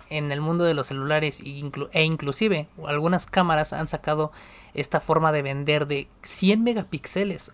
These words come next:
ochenta megapíxeles y todo esto. Pero fíjate que hay algo curioso, ¿por qué es malo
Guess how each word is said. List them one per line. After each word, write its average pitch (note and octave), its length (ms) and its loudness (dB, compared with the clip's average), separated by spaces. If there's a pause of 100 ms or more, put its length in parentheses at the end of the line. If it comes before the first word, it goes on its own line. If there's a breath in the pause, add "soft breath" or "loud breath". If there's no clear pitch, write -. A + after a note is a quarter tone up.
ochenta G3+ 580 -2
megapíxeles F3 720 -4
y C#3+ 40 -6
todo E3+ 220 -2
esto. G3 240 -2 (520 loud breath)
Pero D#3 120 0
fíjate F#3+ 260 0
que F3 100 0
hay E3 80 4
algo D#3+ 180 0
curioso, E3 540 -4 (100)
¿por F#3 280 0
qué B3 380 0
es F#3 320 0
malo F3 520 4